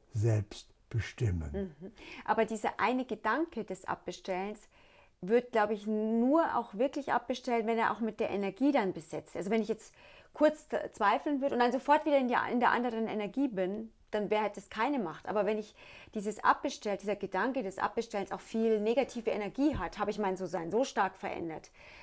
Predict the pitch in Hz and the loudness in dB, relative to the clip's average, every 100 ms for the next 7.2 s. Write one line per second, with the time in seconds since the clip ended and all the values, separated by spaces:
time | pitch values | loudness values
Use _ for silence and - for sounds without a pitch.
0 | - 190 - 196 180 196 277 254 214 - | -6 -4 -2 -4 -2 2 2 2 0 -2
1 | 262 294 240 - 262 277 233 226 240 - | 0 0 -2 0 -2 -2 -2 -2 -2 -4
2 | 165 - 139 127 - - - 156 156 190 | -10 -10 -14 -16 -16 -8 0 0 0 -4
3 | 151 156 143 175 190 - 160 151 131 143 | -2 0 0 -2 -4 -6 -2 0 0 0
4 | 139 139 131 127 - 127 110 120 113 101 | 0 0 0 0 2 2 4 6 4 2
5 | 104 120 110 135 113 131 120 101 95 120 | 0 -2 -2 0 4 4 4 4 2 0
6 | 131 170 - - - - - 127 135 131 | 0 -4 -10 -18 -20 -20 -4 2 4 6
7 | 139 131 | 6 4